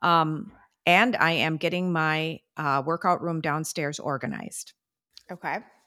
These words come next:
Speaker 2: So what
Speaker 1: Yep.
Speaker 2: does that mean?
Speaker 1: Uh, well, you should know because there's weights all over the place. So I'm gonna organize it. I'm gonna get things put on the wall for the, um, mats,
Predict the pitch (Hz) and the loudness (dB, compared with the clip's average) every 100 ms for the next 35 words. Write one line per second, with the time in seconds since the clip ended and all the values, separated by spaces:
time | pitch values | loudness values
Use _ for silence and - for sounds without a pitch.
0 | _ _ _ - - 196 190 185 170 175 | _ _ _ -10 0 4 4 4 4 2
1 | 170 165 - _ _ _ _ _ _ - | -2 -4 -12 _ _ _ _ _ _ -20
2 | - - 214 208 196 185 190 214 - _ | -20 4 6 8 6 4 4 2 -4 _
3 | _ _ _ _ _ _ _ _ _ _ | _ _ _ _ _ _ _ _ _ _
4 | 156 170 214 202 208 190 151 160 151 151 | -4 0 0 0 0 0 -2 -4 -6 -6
5 | 147 151 147 143 - - - 151 175 190 | -4 -2 -2 -4 -6 -6 -2 2 2 0
6 | - 165 180 180 165 165 - 156 185 233 | -2 2 2 2 -2 -4 -4 -2 -2 -6
7 | - - - 156 135 156 151 147 147 151 | -10 -8 -2 2 2 2 0 -2 0 -2
8 | 147 165 156 170 185 185 151 143 143 - | -2 -2 -2 -4 -4 -4 -4 -6 -8 -8
9 | 139 135 - 147 135 127 127 143 151 160 | -8 -8 -8 -6 -4 -4 0 2 2 0
10 | 185 262 - _ _ _ 165 156 143 - | -4 -8 -14 _ _ _ -4 0 0 0
11 | - 147 120 - - - 156 170 220 - | -2 0 0 -2 -8 -2 2 2 0 -4
12 | - - | -10 -12